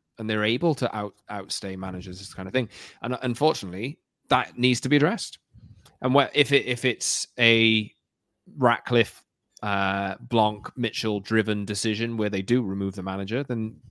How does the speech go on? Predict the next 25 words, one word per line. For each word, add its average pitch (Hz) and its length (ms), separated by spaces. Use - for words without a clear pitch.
and 107 100
it's - 380
to 110 240
correct 110 440
an 104 100
overall 101 380
culture 107 380
and 92 100
start 92 300
again, 117 280
then 139 120
I've 110 200
not 107 320
really 110 360
got 101 160
an 98 80
issue 104 240
with 95 120
that. 117 320
But 117 100
at - 80
the 110 60
same 117 220
time, 110 240
currently, 113 600